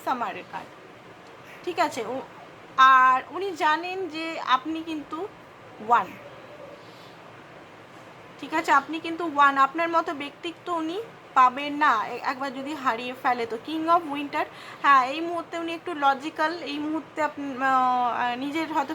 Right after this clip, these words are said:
পিঠ দেখিয়ে দিয়েছেন, এই মুহূর্তে হয়তো উনি কথা বলছেন না, কোল্ড বিহেভিয়ার করছেন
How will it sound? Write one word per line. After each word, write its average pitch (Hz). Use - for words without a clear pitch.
পিঠ 320
দেখিয়ে 294
দিয়েছেন, 294
এই 294
মুহূর্তে 302
হয়তো 277
উনি 277
কথা 254
বলছেন 269
না, 262
কোল্ড 330
বিহেভিয়ার 330
করছেন 302